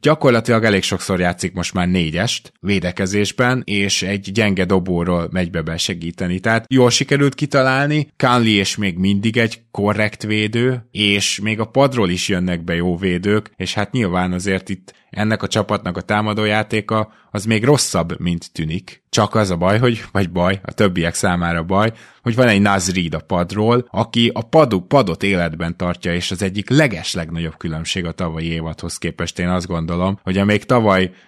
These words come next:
ö, Noel eldobálta a rosszabbnál rosszabb dobásokat, most, ö, Naz Reid egy konkrét hatodik em-, év hatodik embere, ö, kampányt folytat.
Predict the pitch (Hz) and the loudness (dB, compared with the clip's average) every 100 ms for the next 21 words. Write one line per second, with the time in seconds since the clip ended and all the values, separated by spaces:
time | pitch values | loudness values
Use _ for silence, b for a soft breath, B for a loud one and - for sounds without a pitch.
0 | b 92 95 101 117 101 95 92 92 107 | b -2 2 4 4 6 4 4 0 0
1 | 107 101 87 90 90 92 92 87 87 80 | 2 2 2 2 2 -2 -4 -4 -6 -8
2 | - 120 127 - 104 90 87 87 95 - | -4 -2 -2 0 -2 0 -2 -2 -2 -2
3 | 85 87 87 101 - 113 120 117 - 107 | -4 -2 0 0 -2 0 2 0 0 0
4 | 107 - 110 107 113 107 92 95 95 90 | 0 0 0 2 4 2 0 0 0 -2
5 | 92 _ - 95 95 - - _ 175 135 | -6 _ -6 -4 -4 -8 -20 _ 4 4
6 | 104 107 98 - - 107 - 85 82 95 | 4 2 0 0 0 0 2 -2 0 0
7 | 90 110 98 98 - 82 - 85 82 82 | 2 0 0 -2 -2 -4 -2 -2 -2 -2
8 | 82 80 82 - 87 - 80 76 78 80 | 0 -2 -4 -6 -6 -2 -2 -2 -6 -6
9 | - 80 76 80 76 - | -8 -8 -8 -10 -14 -18